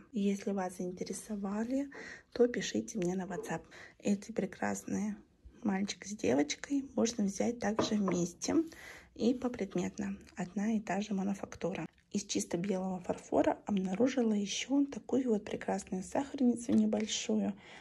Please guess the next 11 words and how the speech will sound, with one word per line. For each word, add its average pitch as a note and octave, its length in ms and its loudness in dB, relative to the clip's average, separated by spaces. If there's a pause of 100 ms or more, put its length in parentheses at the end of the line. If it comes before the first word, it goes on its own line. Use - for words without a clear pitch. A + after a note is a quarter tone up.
(140)
Такая G#3+ 440 0
же F#3+ 140 0
рельефность, G#3+ 840 0
и G3 60 0
она G#3 260 2
прекрасно - 540 -2
сочетается C4 720 -6 (160)
вот A#3 340 4
с - 120 -14
этим G#3+ 320 2
подсвечником. - 840 -4